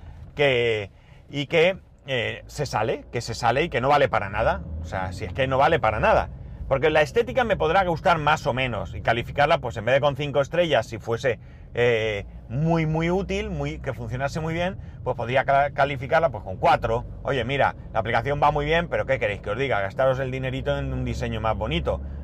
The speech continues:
¿vale? Pero no es algo que me impida que la aplicación funcione, pero es que la aplicación en ios no funciona. Y realmente la utilidad es que funcione en el móvil. En casa, mm, me da igual que funcione en el iPad.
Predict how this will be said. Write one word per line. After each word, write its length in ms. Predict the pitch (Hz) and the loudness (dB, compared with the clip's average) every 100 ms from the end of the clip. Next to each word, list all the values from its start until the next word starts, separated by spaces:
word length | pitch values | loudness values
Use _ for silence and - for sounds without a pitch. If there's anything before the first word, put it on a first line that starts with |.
| - | -4
¿vale? 280 | - 127 156 | 2 4 2
Pero 300 | 160 113 120 | 2 0 2
no 220 | 131 151 | 2 2
es 180 | 151 143 | 2 2
algo 320 | 151 147 160 - - - - - - - - - - - | 2 4 2 2 -6 -10 -10 -10 -10 -10 -10 -10 -10 -2
que 120 | 151 | 0
me 80 | 143 | 0
impida 540 | 131 113 170 147 95 80 - | -2 -2 2 4 2 -2 -2
que 80 | 139 | 2
la 280 | 131 123 - | 2 2 -2
aplicación 520 | 117 123 113 143 135 | -4 0 0 0 -4
funcione, 400 | 117 117 151 117 | -4 -4 -2 0
pero 160 | 139 139 | 2 4
es 40 | |
que 60 | 160 | 4
la 60 | |
aplicación 480 | 143 139 131 151 165 - - - | 4 0 -2 -2 -4 -8 -10 -6
en 160 | 110 120 | -4 0
ios 300 | 156 160 - | 2 2 0
no 320 | 135 151 151 | 0 2 0
funciona. 520 | - 127 117 196 220 - - - | -4 -4 0 0 0 -6 -18 -8
Y 260 | 190 208 190 - - - | -6 -6 -8 -16 -20 -14
realmente 680 | 135 120 135 156 160 160 190 | -6 2 4 4 0 0 2
la 160 | 160 131 | 4 2
utilidad 420 | 127 123 120 143 | 0 -4 2 2
es 60 | |
que 100 | 170 | 2
funcione 380 | 175 160 117 160 | -2 -4 -4 -2
en 80 | 151 | -2
el 100 | 107 | -2
móvil. 400 | 143 196 117 90 - - - - | 2 2 0 -8 -14 -14 -10 -8
En 120 | 120 | -2
casa, 480 | 147 151 175 180 165 | 2 2 2 2 -2
mm, 140 | 135 | -6
me 340 | 135 131 127 | -6 -4 0
da 140 | 127 170 | 4 4
igual 340 | 165 170 151 | 4 4 4
que 120 | 127 | 0
funcione 360 | 120 131 120 120 | -4 -4 -2 -2
en 80 | 117 | -2
el 80 | 107 | -2
iPad. 300 | 98 139 | 2 2